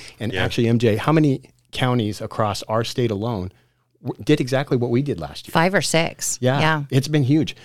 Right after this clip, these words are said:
Speaker 1: So the grass-
Speaker 2: Actually, when I was involved in the local party, the Spokane County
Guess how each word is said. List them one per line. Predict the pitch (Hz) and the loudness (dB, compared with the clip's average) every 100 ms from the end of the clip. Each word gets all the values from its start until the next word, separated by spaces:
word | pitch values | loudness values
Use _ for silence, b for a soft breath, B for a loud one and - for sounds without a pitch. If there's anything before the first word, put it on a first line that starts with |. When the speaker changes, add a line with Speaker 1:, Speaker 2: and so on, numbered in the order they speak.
| B | B
Speaker 1:
So | - 156 139 | 0 6 6
the | 135 120 | 4 2
grass- | 120 120 131 | 2 2 2
Speaker 2:
Actually, | - 202 | 2 2
when | 175 139 | 4 2
I | 165 | 2
was | 180 | 0
involved | 190 165 185 180 | -2 2 2 2
in | 170 | -2
the | 165 | -2
local | 175 180 | -2 -2
party, | 156 165 180 196 | -2 0 0 -2
the | 113 | -2
Spokane | - 135 135 131 131 | -2 -2 0 0 0
County | - 117 127 139 139 | -2 -2 0 0 -2